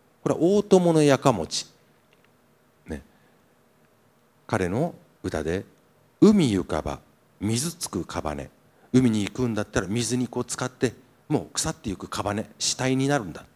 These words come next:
「山ゆかば、草むすかばね。」草に蒸して、草にひれ伏して、やはり土となる、かばねとなる、死体となるんだ、わ-、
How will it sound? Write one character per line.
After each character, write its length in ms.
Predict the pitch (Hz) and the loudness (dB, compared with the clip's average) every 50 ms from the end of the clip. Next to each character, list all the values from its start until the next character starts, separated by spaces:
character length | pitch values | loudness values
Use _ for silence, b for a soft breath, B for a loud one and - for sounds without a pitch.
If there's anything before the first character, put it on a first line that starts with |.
| _ b b b b b b b b b b b b | _ b b b b b b b b b b b b
「山 340 | 107 127 131 147 180 202 | 4 4 4 4 4 4
ゆ 140 | 180 123 101 | 4 4 2
か 200 | - - 82 73 | 0 -4 -6 -6
ば、 180 | 73 67 64 - b b b b b b b b | -6 -10 -14 -14 b b b b b b b b
草 260 | - - - 220 226 | -4 0 2 4 4
む 140 | 214 180 131 | 4 2 0
す 160 | - - - | -2 -4 -8
か 120 | - - - | -8 -10 -10
ば 120 | - 71 69 | -8 -8 -10
ね。」 100 | 67 - _ _ _ _ _ _ | -10 -14 _ _ _ _ _ _
草 200 | - - - 135 | -2 -2 0 0
に 140 | 110 90 87 | -2 -2 -4
蒸 80 | 107 | -4
し 100 | 113 - | -6 -6
て、 100 | - - | -8 -8
草 220 | 80 - - - 120 | -8 -8 -4 -4 -2
に 180 | 110 95 78 - - - _ _ _ | -2 -2 -4 -8 -14 -20 _ _ _
ひ 140 | - - | -8 -4
れ 60 | 113 117 | -4 -4
伏 120 | 120 135 | -4 -6
し 100 | - - | -8 -10
て、 80 | - - | -12 -16
や 60 | - - _ _ _ _ _ _ _ _ _ _ _ _ _ _ _ _ _ _ _ _ _ | -18 -18 _ _ _ _ _ _ _ _ _ _ _ _ _ _ _ _ _ _ _ _ _
は 140 | - 143 165 | -4 -4 -2
り 140 | 151 95 - - _ _ _ _ _ _ _ _ _ - | -2 -4 -10 -14 _ _ _ _ _ _ _ _ _ -6
土 220 | - - - - | -6 -4 -4 -4
と 80 | - 95 | -4 -4
な 140 | 90 87 85 | -4 -4 -6
る、 120 | 78 - - _ _ _ _ _ - | -6 -8 -12 _ _ _ _ _ -12
か 100 | - - | -8 -6
ば 120 | - 101 | -4 -4
ね 120 | 101 104 | -4 -4
と 160 | 101 104 - 107 | -8 -6 -8 -8
な 60 | 87 | -8
る、 80 | 60 | -6
死 80 | - - | -8 -6
体 160 | - 110 117 | -4 -4 -4
と 100 | - 127 | -4 -2
な 100 | 131 147 | -2 -2
る 60 | 151 | -2
ん 80 | 139 101 | -2 -4
だ、 140 | - - - - | -6 -12 -16 -16
わ-、 120 | 82 78 | -16 -14